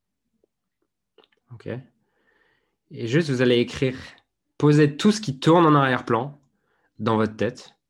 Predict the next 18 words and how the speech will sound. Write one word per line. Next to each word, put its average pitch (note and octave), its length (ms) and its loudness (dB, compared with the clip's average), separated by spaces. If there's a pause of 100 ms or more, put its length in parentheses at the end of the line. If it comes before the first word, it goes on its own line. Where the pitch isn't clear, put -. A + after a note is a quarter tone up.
(500)
sur - 380 -8
ces - 140 -6 (100)
différents A#2 320 -2
sujets B2 300 -2
pour C3 240 -6
identifier A#2 540 -4
c'est A2 200 -10
quoi B2+ 240 -2
toutes C3+ 200 -16
les G#2+ 100 -2
pensées G#2+ 360 -6
que G#2+ 60 -10
vous G2+ 100 -8
avez G2 140 -6
à F#2 60 -8
propos F#2+ 260 -14
de - 40 -16
ça. - 260 -20